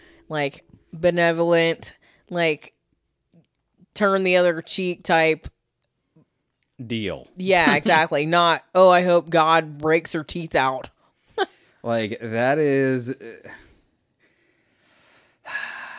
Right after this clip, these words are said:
Speaker 2: oh, no. Oh, wait, no, that's the wrong guy. What, who was the, what was the other guy?
Speaker 1: <laughs> Oh, no. <laughs>
Speaker 2: "Listen here, sweetheart, I love your
Speaker 1: Oh,
Speaker 2: smile."
Speaker 1: yeah.
Speaker 2: <laughs>
Speaker 1: Well, who was that? Kenneth Copeland.
Speaker 2: "I'd hate to have Jesus have to break your teeth out."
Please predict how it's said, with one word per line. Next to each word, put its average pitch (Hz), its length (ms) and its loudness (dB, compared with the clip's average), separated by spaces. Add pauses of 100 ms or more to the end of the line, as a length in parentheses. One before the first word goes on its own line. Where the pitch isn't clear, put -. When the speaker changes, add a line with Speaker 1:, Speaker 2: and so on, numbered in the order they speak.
(320)
Speaker 2:
oh, 190 680 -4
no. 127 640 -4 (380)
Oh, 117 120 -8
wait, 101 180 -4
no, 95 200 -4
that's 95 160 -6
the 107 80 -10
wrong 92 220 -8
guy. 82 380 -10
What, 107 200 -10
who 196 160 -6
was 127 160 -6
the, 117 200 -10 (260)
what 139 120 -4
was 151 100 -2
the 135 100 4
other 120 200 2
guy? 95 420 -4
Speaker 1:
<laughs> 240 100 -12
Oh, 294 640 -8
no. 202 640 -8
<laughs> - 0 - (460)
Speaker 2:
"Listen 180 260 -16
here, 160 140 -18
sweetheart, 92 480 -14
I 147 40 -14
love 175 280 -14
your 170 140 -18
Speaker 1:
Oh, 214 340 4
Speaker 2:
smile." - 40 2
Speaker 1:
yeah. 175 440 -2
Speaker 2:
<laughs> - 40 -10
Speaker 1:
Well, 202 280 -6 (120)
who 220 160 -4
was 175 200 -2
that? 147 180 -2
Kenneth 180 340 -6
Copeland. 147 580 -4
Speaker 2:
"I'd 151 120 -12
hate 180 280 -12
to 202 160 -14
have 92 320 -12
Jesus 101 480 -16
have 95 180 -16
to - 60 -16
break 98 300 -18
your - 160 -20
teeth - 320 -18
out." - 320 -18